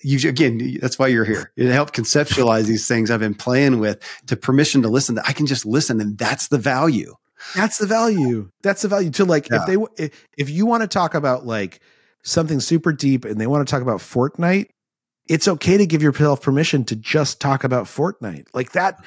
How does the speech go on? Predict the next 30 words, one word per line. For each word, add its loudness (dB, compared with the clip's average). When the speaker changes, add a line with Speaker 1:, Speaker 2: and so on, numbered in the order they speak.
Speaker 2:
for 2
them 2
is -4
a 2
super -2
meaningful 2
conversation. -2
Now, 2
now 2
let 4
me 2
ask -4
you -4
something, -8
'cause -10
how -2
many -2
kids -2
do -4
you 0
have? -4
Speaker 1:
Nine. -10
Speaker 2:
Nine. -2
Okay. -4
So -2
I 4
imagine -2
that -6
how 0
you 0